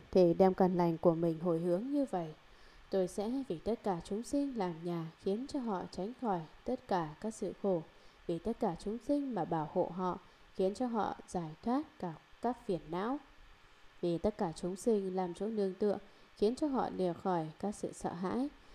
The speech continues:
vì tất cả chúng sinh làm chỗ hướng về, khiến cho họ đến được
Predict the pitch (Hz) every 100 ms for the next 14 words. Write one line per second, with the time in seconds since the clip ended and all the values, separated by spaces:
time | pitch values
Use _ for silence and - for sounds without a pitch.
0 | - - 175 160 196 - 170 - 175 185
1 | 226 190 190 185 180 214 262 247 277 277
2 | 185 160 156 - 196 254 277 233 196 -
3 | 180 202 294 233